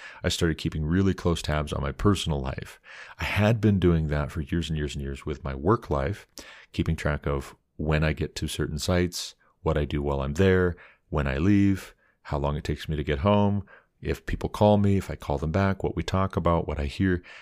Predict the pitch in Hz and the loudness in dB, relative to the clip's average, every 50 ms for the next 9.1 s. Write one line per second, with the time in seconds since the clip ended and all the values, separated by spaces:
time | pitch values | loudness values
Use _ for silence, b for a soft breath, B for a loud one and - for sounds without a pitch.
0 | B B B B _ - 92 87 - - 104 - - - - 98 110 117 110 107 | B B B B _ -4 -4 -2 2 0 0 0 0 -4 2 4 6 6 6 6
1 | - 104 95 90 - - 92 90 85 80 - 82 80 78 73 73 73 73 73 71 | 4 4 4 4 2 2 2 2 2 0 0 0 0 0 0 -2 -2 -4 -4 -6
2 | - _ - - - 87 80 76 73 73 73 87 120 143 139 - - - - 76 | -8 _ -18 -8 -4 -2 -2 -2 -2 -2 2 4 4 4 2 -2 -4 -4 -2 -2
3 | 73 65 - - 78 71 71 64 - - - 120 120 127 135 113 85 78 65 65 | -2 -4 -2 -2 -2 -2 -2 -4 -6 0 6 6 8 8 8 6 4 2 0 0
4 | 65 67 67 - - B B B B B B B B _ _ _ _ _ _ 92 | -2 -4 -6 -10 -14 B B B B B B B B _ _ _ _ _ _ 2
5 | 90 82 80 82 90 98 98 98 90 85 82 76 82 80 - 73 69 71 78 73 | 2 4 4 6 4 4 4 4 4 2 2 2 0 0 0 -4 -6 -6 -8 -8
6 | - - - 82 76 71 69 - - 78 71 67 - 71 67 - - - 73 76 | -8 -10 -8 -6 -6 -6 -6 -4 -4 -4 -4 -2 -4 -6 -6 -6 -6 -6 -4 -4
7 | 80 80 - 85 76 - - 80 82 78 78 78 73 - - - 73 73 73 - | -4 -4 -4 -6 -6 -2 0 0 0 0 -2 -4 -4 -6 -6 -6 -6 -6 -8 -8
8 | - 82 73 73 73 73 73 71 71 69 65 67 67 67 67 65 67 73 80 73 | -4 -2 -2 -2 -2 -4 -4 -6 -6 -6 -4 -4 -6 -6 -6 -6 -4 -2 -2 -2
9 | - - | -2 -4